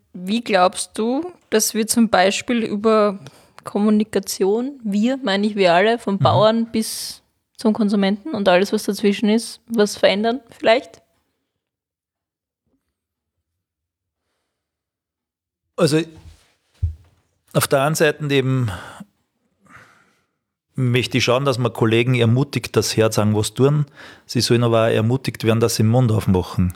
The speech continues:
Speaker 2: Ich meine, was haben wir jetzt bei einer Versammlung von einer Vermarktungsorganisation, ob das jetzt eine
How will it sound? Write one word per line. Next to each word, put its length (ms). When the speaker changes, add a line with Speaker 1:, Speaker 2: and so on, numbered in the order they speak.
Speaker 2:
Ich 60
meine, 280
was 200
haben 200
wir 140
jetzt 460
bei 240
einer 400
Versammlung 600
von 240
einer 260
Vermarktungsorganisation, 1500
ob 160
das 180
jetzt 220
eine 80